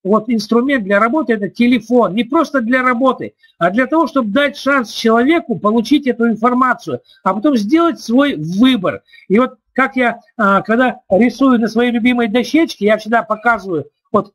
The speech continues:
ребята, у вас была какая-то фин-, финансовая ситуация там два-три года тому назад. И задаю вопрос, создали вы за эти прошедшие два года, создали ли вы свой капитал? Люди говорят, ну да, я там что-то заработал.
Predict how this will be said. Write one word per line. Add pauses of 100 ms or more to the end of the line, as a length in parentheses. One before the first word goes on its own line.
(120)
ребята,
у
вас
была
какая-то
фин-,
финансовая
ситуация
там
два-три
года
тому
назад. (300)
И
задаю
вопрос, (200)
создали
вы
за
эти
прошедшие
два
года, (120)
создали
ли
вы
свой
капитал?
Люди
говорят,
ну
да,
я
там
что-то
заработал.